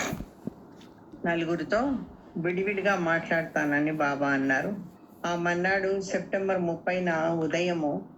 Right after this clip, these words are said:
పదకొండు, పదకొండున్నర గంటలు తిరిగి మళ్ళీ మూడున్నరకి ఆరు గంట-, మూడున్నర నుంచి ఆరు గంటల మధ్య సమావేశాలు కార్యక్రమంలో ఉంటాయి. అందులో తాను చెప్పదలిచిన విషయాలు తెలియజేస్తానని బాబా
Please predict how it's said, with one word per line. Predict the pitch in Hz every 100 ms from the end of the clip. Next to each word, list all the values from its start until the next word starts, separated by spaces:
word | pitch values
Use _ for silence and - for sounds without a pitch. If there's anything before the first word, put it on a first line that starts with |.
| - - -
పదకొండు, | 175 180 190 180
పదకొండున్నర | 180 151 156 156 151 147
గంటలు | 156 156 180 175
తిరిగి | 151 170 190 196 160 180 - - - - - - - - - - - - - -
మళ్ళీ | 170 180 190 165 156 -
మూడున్నరకి | 175 175 180 175 170 165 170 175 156 156 - - -
ఆరు | 156 165
గంట-, | 165 160 151 175
మూడున్నర | 180 180 175 175 165
నుంచి | 165 165 165
ఆరు | 196 156 156
గంటల | 156 151 160
మధ్య | 160 147 165
సమావేశాలు | 165 151 151 156 151 147 170 143 214 269 - - - - -
కార్యక్రమంలో | 170 165 160 160 160 151 151
ఉంటాయి. | 151 143 139 151 285 - - - -
అందులో | 170 180 196
తాను | 190 180 170 156
చెప్పదలిచిన | 170 - 175 175 - 165
విషయాలు | 160 156 170 165
తెలియజేస్తానని | 165 156 156 156 156 147 - 147 147 214
బాబా | 233 156 147 160